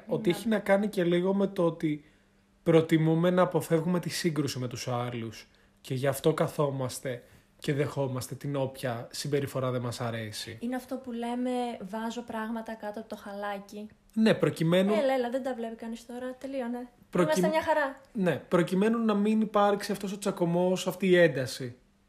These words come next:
Speaker 1: Που πολλές φορές, εντάξει, είναι πάρα πολύ καλό να υπάρχει ένταση, γιατί εκτονώνονται πράγματα, υπόνονται πράγματα,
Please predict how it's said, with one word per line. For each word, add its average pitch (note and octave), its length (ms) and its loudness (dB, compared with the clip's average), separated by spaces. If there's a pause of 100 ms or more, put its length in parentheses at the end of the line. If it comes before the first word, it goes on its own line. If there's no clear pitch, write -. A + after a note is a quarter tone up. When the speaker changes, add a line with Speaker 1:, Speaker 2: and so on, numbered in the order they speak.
(760)
Speaker 1:
Που G3 100 6
πολλές G#3 260 6
φορές, A3 200 2
εντάξει, G3+ 280 2
είναι G3 180 2
πάρα F#3+ 280 6
πολύ E3+ 160 0
καλό C3 240 0
να B2+ 100 -4
υπάρχει B2+ 440 -6
ένταση, C3+ 360 -4
γιατί D3+ 420 2
εκτονώνονται D#3+ 720 2
πράγματα, D#3+ 880 2
υπόνονται D#3+ 460 2
πράγματα, D#3 760 4